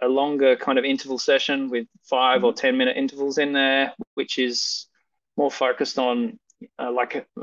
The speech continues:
Speaker 1: uh, muscular and cardio kind of efficiency. And then
Speaker 2: Yeah.
Speaker 1: there's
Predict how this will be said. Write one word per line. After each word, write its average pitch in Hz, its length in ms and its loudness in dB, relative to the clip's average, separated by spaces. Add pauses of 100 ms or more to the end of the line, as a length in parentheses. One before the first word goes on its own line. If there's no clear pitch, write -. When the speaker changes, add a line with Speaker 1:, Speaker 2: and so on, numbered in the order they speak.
Speaker 1:
uh, 123 200 -2
muscular 127 680 0
and 113 260 -6
cardio 123 480 4
kind 123 160 -2
of 113 100 0
efficiency. 143 840 2
And 131 200 -2
then 127 200 0
Speaker 2:
Yeah. 120 120 -14 (340)
Speaker 1:
there's 135 380 2